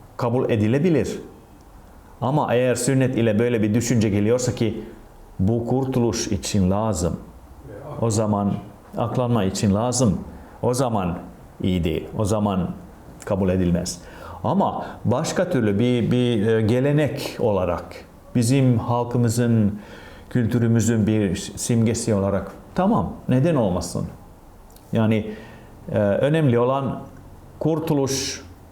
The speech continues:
müjdeden, aklanma müjdeden, iman yol-, yolla gelsin. Bu net olsun.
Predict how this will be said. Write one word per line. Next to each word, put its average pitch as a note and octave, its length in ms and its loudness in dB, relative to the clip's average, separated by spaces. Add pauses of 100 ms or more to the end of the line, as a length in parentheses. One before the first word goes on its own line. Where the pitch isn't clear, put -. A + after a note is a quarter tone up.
(140)
müjdeden, G#2 720 2
aklanma A#2 480 0
müjdeden, G2 640 2 (280)
iman A2 460 2 (160)
yol-, G2 340 0
yolla F#2+ 280 2
gelsin. F2 500 -2 (180)
Bu D#3 260 2 (500)
net C3 320 2
olsun. F2 500 -2